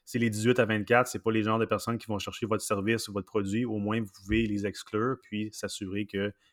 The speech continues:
n'y aura pas de trafic à ce niveau-là. Euh, même chose pour les audiences. On en ajoute souvent pour des gens qui sont activement dans le marché, qui recherchent votre service ou votre produit. Euh,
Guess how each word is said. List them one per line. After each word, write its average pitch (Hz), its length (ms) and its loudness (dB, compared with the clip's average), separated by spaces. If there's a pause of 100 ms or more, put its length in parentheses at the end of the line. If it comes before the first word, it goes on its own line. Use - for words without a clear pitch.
n'y 98 60 -6
aura 92 80 -6
pas 98 100 -6
de - 40 -20
trafic - 360 -12
à 95 60 -4
ce - 160 -18
niveau-là. 95 280 -8 (760)
Euh, 101 600 0 (200)
même 107 160 -2
chose 117 200 4
pour 123 100 2
les 113 140 4
audiences. 113 540 4
On 104 140 -4
en 104 100 0
ajoute 107 280 2
souvent 113 400 4
pour 110 480 2 (300)
des 104 100 -2
gens 113 200 2
qui 107 100 -6
sont 104 300 -2 (400)
activement 120 480 2
dans 110 100 6
le 107 60 2
marché, 110 360 0
qui 117 120 0
recherchent 104 320 0
votre 104 140 -2
service 107 420 -2
ou 101 60 -8
votre 95 140 -4
produit. 110 500 0 (640)
Euh, 101 400 2